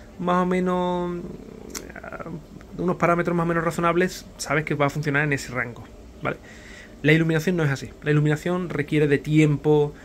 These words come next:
de seguimiento y, bueno, yo, yo creo que ya después de dos años y pico que lleva esto reseteado,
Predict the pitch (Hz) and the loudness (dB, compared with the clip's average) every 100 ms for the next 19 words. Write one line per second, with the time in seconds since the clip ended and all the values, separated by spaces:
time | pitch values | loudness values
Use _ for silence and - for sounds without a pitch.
0 | - - 143 139 131 127 120 120 117 - | -20 -14 -6 -2 0 0 0 -2 -2 -4
1 | - 156 - 135 135 143 139 143 143 147 | -4 -2 2 4 6 6 4 2 0 0
2 | - - - - 147 143 135 131 139 143 | -8 -20 -20 -6 0 2 4 2 0 0
3 | 127 123 139 143 143 147 135 147 143 - | 0 2 2 2 2 2 4 4 2 0
4 | 139 127 135 143 147 139 139 165 196 - | 0 2 2 4 2 2 0 -2 -4 -10
5 | - - - - 135 131 135 135 - 139 | -20 -20 -20 -4 2 4 4 2 0 -2
6 | 131 131 131 - 139 127 123 127 131 | 0 0 -2 -4 -2 0 2 0 -4